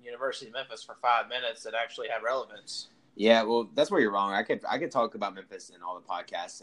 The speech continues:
Speaker 2: I could find a way, I think, to talk, to, to squeeze them in somehow. But, um, yes, I guess you are right for this one. It would make the most sense to talk about Memphis for the first five minutes of this podcast.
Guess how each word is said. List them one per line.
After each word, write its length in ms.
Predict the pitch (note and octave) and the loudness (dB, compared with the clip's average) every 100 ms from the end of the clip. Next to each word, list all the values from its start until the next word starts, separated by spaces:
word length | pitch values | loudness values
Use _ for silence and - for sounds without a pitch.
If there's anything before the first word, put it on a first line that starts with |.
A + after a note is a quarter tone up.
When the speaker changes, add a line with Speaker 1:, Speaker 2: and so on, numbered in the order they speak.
| - | -8
Speaker 2:
I 100 | G2+ | -8
could 140 | G#2+ - - | -8 -18 -8
find 240 | A2 C3+ A#2+ | -2 0 2
a 60 | |
way, 360 | G2+ G2 G#2+ G2 | 0 0 0 0
I 60 | F2+ | -2
think, 640 | - A2+ F2 E2+ - - _ _ | -2 -4 -4 -12 -20 -20 _ _
to 80 | - | -10
talk, 340 | G2+ G2 F#2+ - | -2 -2 -2 -8
to, 340 | G#2 - - | -8 -8 -10
to 80 | G#2 | -10
squeeze 320 | - C3 A#2 | 0 2 4
them 180 | A2 G#2 | 2 -2
in 160 | G2+ F2 | -4 -4
somehow. 540 | F#2+ F2+ F2 D#2+ D#2+ D#2+ | -6 -4 -4 -4 -6 -4
But, 380 | E2+ F2 F2 - _ _ _ _ - | -2 -2 -4 -10 _ _ _ _ -4
um, 600 | F2+ F2 F2+ F2+ E2+ - | -4 -4 -6 -8 -12 -10
yes, 280 | F#2 F2+ - | -2 -2 -2
I 40 | |
guess 260 | G2+ G#2+ - | -2 -2 0
you 140 | G2 | 2
are 200 | F#2 F#2 | 4 4
right 320 | F2 E2+ E2 | 2 -2 -4
for 80 | - | -10
this 280 | E2 E2+ - | -12 -12 -14
one. 260 | E2 D#2+ E2+ _ _ _ | -14 -14 -16 _ _ _
It 100 | - | -2
would 180 | F2 F2 | 0 2
make 220 | F2 E2+ | 0 -2
the 80 | F2+ | -4
most 260 | F2 E2+ - | -4 -4 -4
sense 220 | E2 - | -10 -4
to 60 | |
talk 120 | F2+ E2 | -2 0
about 220 | D#2 D2 | -2 -4
Memphis 440 | D#2 D2+ D#2 - | -10 -6 -8 -6
for 120 | - | -6
the 80 | E2 | -6
first 320 | - D#2+ - | -2 -4 -4
five 180 | - D2 | -6 -6
minutes 220 | C2+ B1+ | -8 -12
of 80 | A#1+ | -12
this 100 | - | -12
podcast. 600 | - - - - - - | -8 -8 -8 -14 -12 -12